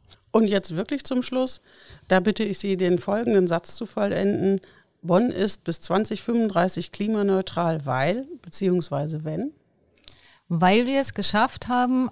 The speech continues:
Speaker 2: A, alle zu informieren und B, eine richtig gute Stimmung zu machen, gute Orte zu schaffen, wo man sich treffen kann, diskutieren und gemeinsam anpacken.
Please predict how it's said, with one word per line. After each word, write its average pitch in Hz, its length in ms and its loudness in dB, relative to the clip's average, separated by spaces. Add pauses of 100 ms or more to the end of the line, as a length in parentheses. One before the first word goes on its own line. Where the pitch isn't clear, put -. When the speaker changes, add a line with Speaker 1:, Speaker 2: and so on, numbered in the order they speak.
(100)
Speaker 2:
A, 196 280 0
alle 185 240 0
zu - 140 -8
informieren 185 760 2
und 170 240 -2
B, 240 240 2
eine 175 300 0
richtig 277 420 -4
gute 233 280 -2
Stimmung 220 440 0
zu - 160 -4
machen, 160 400 -2 (580)
gute 302 380 2
Orte 262 320 6
zu - 180 -2
schaffen, 214 520 4
wo 202 80 4
man 196 160 4
sich 185 160 0
treffen 240 400 0
kann, 220 160 0
diskutieren 202 480 -4
und 202 100 0
gemeinsam 180 460 0
anpacken. - 440 -4